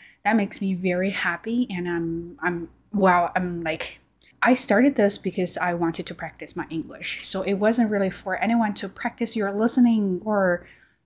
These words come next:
learn anything from me. Of course, I wish it could be a little bit more helpful. And that's why I've received a-, some of the comments, uh, requesting,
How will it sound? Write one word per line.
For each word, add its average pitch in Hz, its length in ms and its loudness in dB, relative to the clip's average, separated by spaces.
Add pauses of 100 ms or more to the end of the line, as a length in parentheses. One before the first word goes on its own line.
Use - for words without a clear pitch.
learn 220 500 6
anything 208 420 0
from 180 260 0
me. 175 200 -2
Of 165 220 -8
course, - 600 -10
I 180 140 -6
wish 180 500 -4
it 180 200 -8
could 220 180 -2
be 190 300 0
a - 20 0
little 175 300 -2
bit - 20 -6
more 175 220 -2
helpful. 175 560 -4 (440)
And 190 320 0
that's 190 240 2
why 190 300 4
I've 175 240 0
received 185 320 -12
a-, 180 160 -4 (160)
some - 300 4
of 311 100 8
the 294 80 4
comments, 196 540 -6 (320)
uh, 180 200 2
requesting, 185 800 -4